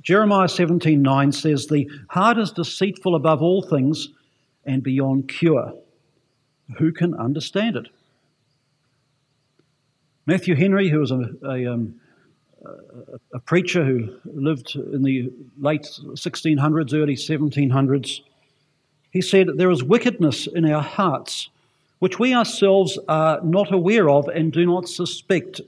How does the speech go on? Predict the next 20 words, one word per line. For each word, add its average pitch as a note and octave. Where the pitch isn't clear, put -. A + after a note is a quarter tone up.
to E3
be D#3
there. D#3
The D3
heart, F#3+
the C#3+
conscience G#3
of E3
man E3+
in E3
his D3+
corrupt F3
and E3
fallen F#3
state D#3+
is E3
deceitful G#3
above F#3
all F3+
things. F3+